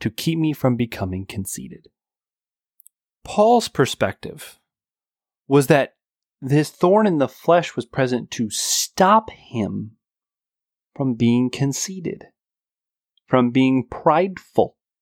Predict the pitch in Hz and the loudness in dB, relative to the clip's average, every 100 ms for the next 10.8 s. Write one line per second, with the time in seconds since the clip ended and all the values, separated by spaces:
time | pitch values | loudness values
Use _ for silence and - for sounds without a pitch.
0 | _ _ _ _ _ _ _ _ - - | _ _ _ _ _ _ _ _ 0 2
1 | 175 117 175 - - - _ _ _ _ | 0 2 2 0 -8 -10 _ _ _ _
2 | _ _ _ _ _ _ - 185 - 147 | _ _ _ _ _ _ -6 -2 2 2
3 | 131 180 123 _ - 120 196 - 175 123 | 2 0 -2 _ -2 0 0 2 -2 0
4 | - 151 185 - - - - - _ _ | 0 0 0 -10 -20 -20 -20 -20 _ _
5 | _ _ _ _ _ _ _ 131 165 214 | _ _ _ _ _ _ _ 4 6 6
6 | 196 143 139 143 139 120 107 110 151 135 | 6 4 4 4 2 -2 -6 -2 0 0
7 | - - - - _ _ _ _ - 98 | -4 -18 -20 -20 _ _ _ _ -8 -6
8 | - 92 - - _ _ _ _ _ _ | -6 -8 -10 -20 _ _ _ _ _ _
9 | _ _ _ _ 135 185 185 - 117 180 | _ _ _ _ 0 2 2 2 4 4
10 | 170 131 117 - 190 139 110 98 | 4 0 -2 -2 -2 -2 -2 -6